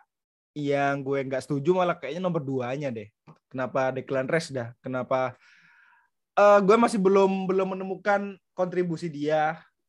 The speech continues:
Ya, oke, kontribusinya sebagai orang yang paling nggak kelihatan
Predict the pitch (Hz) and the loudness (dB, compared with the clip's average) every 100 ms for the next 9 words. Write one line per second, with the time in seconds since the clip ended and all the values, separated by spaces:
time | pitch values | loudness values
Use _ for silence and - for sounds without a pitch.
0 | _ _ 165 220 190 185 208 196 190 180 | _ _ 0 2 2 0 -2 -2 -2 -2
1 | 170 180 170 151 147 147 147 147 143 - | -4 -4 -2 -4 -2 -2 -2 -4 -8 -14
2 | _ _ _ 151 156 156 151 143 151 151 | _ _ _ -4 -4 -4 -4 -2 -2 -2
3 | 131 143 143 135 127 143 | -6 -6 -4 -4 -4 -6